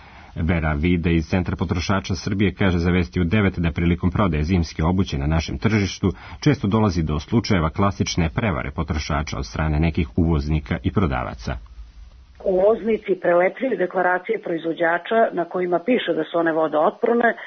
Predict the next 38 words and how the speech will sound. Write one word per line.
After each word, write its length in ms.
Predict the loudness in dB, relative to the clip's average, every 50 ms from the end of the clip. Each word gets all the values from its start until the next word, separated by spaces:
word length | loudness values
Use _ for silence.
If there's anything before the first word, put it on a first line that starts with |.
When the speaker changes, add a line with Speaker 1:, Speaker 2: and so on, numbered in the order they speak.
| -12 -10 -10 -10 -12 -8 -4
Speaker 2:
a 320 | 0 2 2 2 2 0 -2
prelepljuju 500 | 0 2 4 4 4 2 0 -2 -2 -2 -2 -2
svoju 240 | -2 0 0 2 2
deklaraciju 640 | 0 0 0 2 2 4 4 2 0 -2 -4 -4 -4
gde 140 | -2 -4 -6
piše 320 | -4 -4 -4 -4 -2 -2
da 80 | -2 -2
su 160 | -4 -6 -6
za 100 | -6 -8 -6 -4
suvo 200 | -2 -2 -2 0
vreme. 400 | 0 2 2 2 0 -2 -6 -12 -18 -18 -14 -12 -12 -12 -12 -8 -2
Znači, 340 | 0 0 0 0 -2 -4 -2
čak 240 | 0 0 0 0 0
i 140 | -2 -2 0 2
čizme 540 | 4 4 4 4 2 2 2 4 4 4 2
i 360 | 2 4 6 6 6 6 4 4
ostala 560 | 2 2 2 2 2 2 4 4 4 4 4
obuća 420 | 4 4 2 2 0 -2 -2 -2 -2
koja 220 | 0 0 0 2
bi 120 | 2 0
trebala 400 | 0 2 2 2 4 4 4 4
da 300 | 4 2 2 2 2 0 0
bude 280 | -2 -4 -6 -4 -4 -4 -4
za 80 | -4
zimsko 420 | 0 0 0 0 0 -2 -6 -6 -2
vreme, 360 | 0 0 2 2 2 2 2
odnosno 480 | 2 0 -2 -4 -2 -2 0 0 0 -2 -2
da 80 | -4 -2
bude 300 | 0 0 -2 0 -2 -4 -4
za 80 | -4
kišu, 540 | -6 -4 -4 -4 -2 -2 0 2 4 4 4 2
je 120 | 0 -4
praktično 580 | -4 -2 -4 -4 -4 -6 -10 -14 -10 -6 -6 -4
za 120 | -4 -6 -6 -6
suvo 220 | -6 -6 -4 -2 -2
vreme, 340 | 0 0 0 2 2 4 4
jer 140 | 4 4
oni 300 | 4 4 4 4 2 0